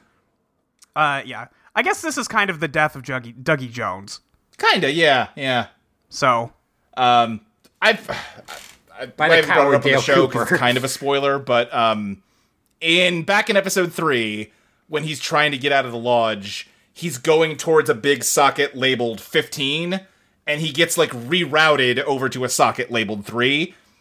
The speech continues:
Speaker 2: He gets out in th-, in three, but now we're up to episode fifteen, and, like, now he's fu-, like, like you said, kind of the death of Dougie Jones.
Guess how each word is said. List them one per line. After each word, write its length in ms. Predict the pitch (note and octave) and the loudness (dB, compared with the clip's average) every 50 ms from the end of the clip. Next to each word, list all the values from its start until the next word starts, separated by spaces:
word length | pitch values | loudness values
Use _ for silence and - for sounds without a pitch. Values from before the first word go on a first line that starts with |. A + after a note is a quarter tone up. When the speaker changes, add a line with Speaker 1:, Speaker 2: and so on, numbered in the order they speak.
| _ _ _ | _ _ _
Speaker 2:
He 120 | - C#3 | -8 -6
gets 240 | C3 B2+ F3 F3 - | 0 0 0 2 2
out 340 | G3+ G3+ G3+ F3+ E3+ - - | 2 4 4 2 2 0 -2
in 140 | D#3 D3 B2+ | -4 -4 -2
th-, 320 | - F3 D#3+ D#3 C3 B2+ - | -4 -6 -6 -6 -8 -6 -6
in 140 | E3 D3 | -6 -4
three, 440 | C3+ - B3 A#3+ G3+ D#3+ C#3 B2+ B2+ | -4 -2 -2 0 0 0 0 -2 -4
but 220 | B2+ - E3 E3+ D#3+ | -2 -4 -4 -2 0
now 180 | E3 E3+ E3 | 0 0 2
we're 140 | D#3 D#3+ D#3+ | 2 2 0
up 120 | D#3 - | 0 0
to 80 | E3+ D#3+ | 0 -2
episode 340 | D3 - B2+ D3+ C#3+ B2+ - | -2 -2 -2 -4 -4 -4 -4
fifteen, 540 | - D3+ - - - F3+ E3 C#3 B2+ B2+ B2+ | -4 -4 -4 -4 -2 -2 -2 0 -2 -2 -2
and, 120 | B2 B2 | -2 -2
like, 240 | B2+ B2+ B2 - - C3 | -2 -2 -2 -4 -10 -8
now 240 | B2+ C#3+ C#3 C#3 C3+ | -2 0 0 0 0
he's 260 | C3+ C3+ B2 G#2 - | 0 -4 -6 -8 -10
fu-, 240 | - - - D#3+ - - | -12 -12 -12 -12 -6 -4
like, 280 | C#3+ B2 - - - _ _ _ _ _ _ _ _ _ _ _ _ | -4 -4 -4 -6 -12 _ _ _ _ _ _ _ _ _ _ _ _
like 120 | G3 F3 | -6 -4
you 60 | F#3 | -2
said, 260 | F#3 A3 E3 C#3+ C3 - | 0 0 0 0 -2 -2
kind 140 | - E3 D3+ | -2 -2 -2
of 60 | C#3+ | -2
the 60 | C#3+ | -2
death 200 | C3+ D#3 D3 B2 | 0 0 0 0
of 80 | C3+ B2 | 0 0
Dougie 220 | C#3 B2 A2 A#2 | -2 -2 -2 -4
Jones. 600 | G#2 A#2 G#2+ F#2+ D#2 D#2 D#2+ - - - - - | -4 -4 -6 -6 -8 -12 -12 -12 -12 -12 -12 -14